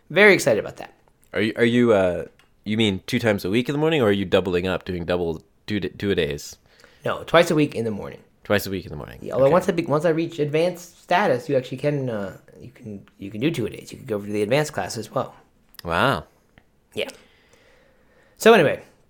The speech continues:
Speaker 2: You know, so this is semi-related.
Speaker 1: Okay.
Speaker 2: We've, th-, you know, so we're gonna be talking a lot about habits today and, and things we've learned over the last three hundred episodes. But, um, one thing I left off was a gym routine, which is,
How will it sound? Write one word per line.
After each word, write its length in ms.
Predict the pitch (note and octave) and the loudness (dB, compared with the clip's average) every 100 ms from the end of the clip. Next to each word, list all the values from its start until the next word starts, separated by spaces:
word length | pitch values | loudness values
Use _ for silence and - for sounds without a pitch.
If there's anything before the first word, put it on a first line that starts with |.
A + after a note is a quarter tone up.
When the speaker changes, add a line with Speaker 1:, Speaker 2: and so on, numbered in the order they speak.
| - | -4
Speaker 2:
You 100 | A2+ | 4
know, 320 | B2+ C3+ A#2+ - - | 6 6 4 -4 -10
so 300 | - A2 G2+ | 2 4 6
this 220 | A2 - | 4 0
is 100 | F#2+ | -6
semi-related. 1040 | - - - B2 F#2+ F2+ F2+ F2+ G#2+ B2 - - - | -8 -6 -2 2 2 0 -2 -2 0 -2 -8 -18 -12
Speaker 1:
Okay. 260 | B2 B2+ F3 - B2 | -10 -10 -12 -8 -2
Speaker 2:
We've, 200 | D#3+ G#2+ | -2 -2
th-, 280 | G#2+ B2 D3 | -2 2 2
you 140 | A#2 B2+ | 2 4
know, 180 | G#2 - | 4 2
so 340 | - D3 E2+ - - - | 2 2 0 -6 -12 2
we're 80 | E3 | 4
gonna 100 | D#3 | 4
be 60 | |
talking 320 | C3 B2+ A#2 G2+ | 6 4 4 2
a 60 | |
lot 180 | F#2 F2+ | 4 4
about 300 | E2+ D#2+ - - | 2 0 -6 -10
habits 480 | G#2+ E2 E2 - - | -4 -2 -2 -6 -6
today 280 | F#2 F#2+ G2 | 2 4 4
and, 140 | E2+ | 0
and 180 | - E2+ | -8 -6
things 160 | F2+ F2 | -6 -6
we've 120 | F2 | -4
learned 240 | F2 E2+ E2+ | -2 -2 -2
over 80 | |
the 60 | E2+ | -2
last 180 | E2+ - | -2 -2
three 100 | F2 | -6
hundred 160 | E2+ | -4
episodes. 480 | E2 - F2+ F2 E2 | -6 -8 -4 -4 -4
But, 280 | - F2 - - - - - - | -2 -2 -2 -14 -20 -20 -12 -2
um, 360 | F2+ E2+ D2 - | 0 -2 -6 -2
one 180 | A2 B2+ | 2 2
thing 160 | C#3+ | 2
I 60 | A2 | 2
left 280 | G#2 G#2+ - | 4 2 4
off 300 | G2+ F2+ - | 2 2 0
was 440 | F2 E2+ - - - | -4 -4 -8 -12 -10
a 100 | F2 | -4
gym 200 | G2 F#2+ | -2 -2
routine, 320 | E2 D#2 D2 | -6 -8 -8
which 180 | E2+ - | -8 -8
is, 140 | F#2+ | -6